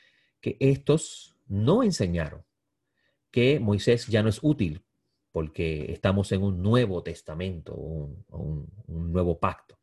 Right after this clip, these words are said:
Sí, la Escritura habla de un nuevo pacto, pero la Escritura no dice que un, el nuevo pacto sería un nuevo libro, sino que sería un nuevo contrato,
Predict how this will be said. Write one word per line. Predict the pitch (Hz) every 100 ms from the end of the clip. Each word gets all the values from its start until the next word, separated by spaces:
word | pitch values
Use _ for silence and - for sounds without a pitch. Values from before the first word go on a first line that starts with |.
| _ _ _ _
Sí, | - 139 160
la | 165
Escritura | - 117 123 95
habla | 123 110
de | 104
un |
nuevo | 98 95 90
pacto, | 120 - -
pero | - 78
la |
Escritura | 80 80 90 98
no | 95
dice | 104 101 98
que | 90
un, | 90 -
el | 87
nuevo | 87 90
pacto | 95 -
sería | - 87 87
un | 87
nuevo | 80 80
libro, | 117 90 - - _ _ _ _ _ _ _
sino | - 85 82
que |
sería | - 85 90 98 -
un | 95 95 95
nuevo | 98 110 107 101
contrato, | 92 82 80 110 110 - -